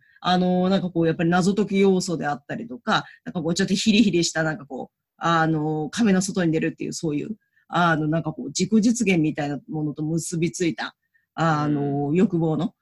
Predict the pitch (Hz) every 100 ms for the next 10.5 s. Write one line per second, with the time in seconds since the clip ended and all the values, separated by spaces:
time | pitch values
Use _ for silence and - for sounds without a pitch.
0 | - 160 156 160 175 165 175 151 143 123
1 | 147 - 226 240 226 202 202 190 - 240
2 | - - 262 151 123 _ _ _ _ 196
3 | 196 160 - _ - 240 339 214 160 _
4 | _ _ _ - 330 294 269 - 226 226
5 | 220 214 - _ 160 175 170 170 170 185
6 | - 226 180 156 175 190 147 143 - 127
7 | 120 _ - 175 180 175 165 170 165 165
8 | 165 170 165 214 254 - 190 165 240 208
9 | 196 196 208 - 180 294 302 339 - -
10 | 196 190 185 165